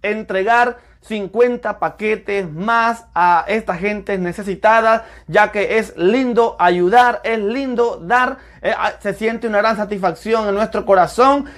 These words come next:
ya que es mejor dar que recibir. Oiga, estamos sabedores de que por el momento hay muchas organizaciones como la alcaldía y el presidente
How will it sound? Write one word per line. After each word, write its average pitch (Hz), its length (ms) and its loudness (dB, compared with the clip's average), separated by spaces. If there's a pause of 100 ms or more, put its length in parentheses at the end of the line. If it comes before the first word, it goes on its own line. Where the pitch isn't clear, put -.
(120)
ya 196 240 4
que 214 240 -2
es 208 80 0
mejor 196 460 0
dar 220 400 2
que 175 140 -4
recibir. 208 920 -4 (160)
Oiga, 220 460 0 (320)
estamos 294 400 -2
sabedores 240 440 2
de 220 100 0
que 214 140 -2
por 202 200 -2
el 196 120 2
momento 269 460 0
hay 233 120 2
muchas 254 300 -2
organizaciones 220 720 0
como 196 200 -4
la 196 60 2
alcaldía 240 800 2 (320)
y 202 800 -2
el 196 120 4
presidente 233 960 0